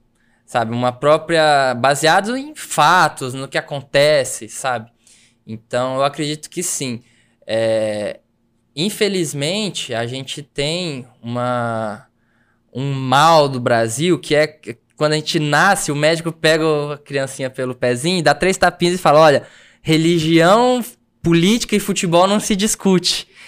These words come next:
E a gente já nasce com isso, desde criança, né? E eu acho que deveria ser totalmente o contrário. A gente tem que discutir, sim, desde criança. Então, é, eu acho que falta uma, uma politização maior das pessoas, principalmente,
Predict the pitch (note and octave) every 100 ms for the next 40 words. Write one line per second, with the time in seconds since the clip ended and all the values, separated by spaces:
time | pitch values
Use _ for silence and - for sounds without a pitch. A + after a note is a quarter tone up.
0 | - D#3 G3 F#3 A3+ A#3+ A3 C4+ C4+ A3+
1 | G#3 F#3 D#3 C#3+ - B2 D#3 A#3+ - -
2 | C#4 A3+ B3 B3+ - A2+ _ _ - B2
3 | D#3 - _ _ _ C3+ E3+ F#3+ - -
4 | F#3 E3+ G3+ G#3 G#3+ G#3+ A3 A3 A#3 A#3+
5 | A#3+ - B3 C4 A#3+ F#3+ G#3+ E3 C#3+ E3+
6 | - G#3 B3 B3 - - E3+ - E3 -
7 | E3+ F3+ F#3 B3+ - - G3 G3+ G3+ -
8 | _ _ - - - - B2 A#2+ C#3 D3
9 | D3+ D3+ C#3+ B2+ A#2 _ _ _ _ -
10 | A2 A2 G#2+ F#2+ A#2 C3+ D3 D3 D#3+ D3+
11 | - D3+ F3 E3+ E3+ E3 D#3+ D#3+ - C#3
12 | C#3 E3 E3+ E3+ D#3 E3+ - E3+ F3+ F3
13 | D3+ D3+ C#3+ C#3 C#3 - B2 - G#3+ A3
14 | - F#3 F3 G#3+ G#3+ -